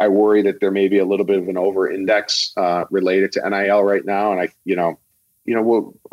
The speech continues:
we'll see. I personally, I, I'm somebody that gets excited by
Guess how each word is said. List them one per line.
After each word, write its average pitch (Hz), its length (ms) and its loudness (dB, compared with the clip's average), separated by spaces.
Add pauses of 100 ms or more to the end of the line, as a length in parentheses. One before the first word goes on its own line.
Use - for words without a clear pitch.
(240)
we'll 131 180 2
see. 117 440 0
I 110 260 0 (400)
personally, 165 380 0
I, 123 220 0 (240)
I'm 127 200 -2
somebody 123 360 0
that 101 180 0
gets 98 180 -2
excited 92 580 -2 (100)
by 98 340 0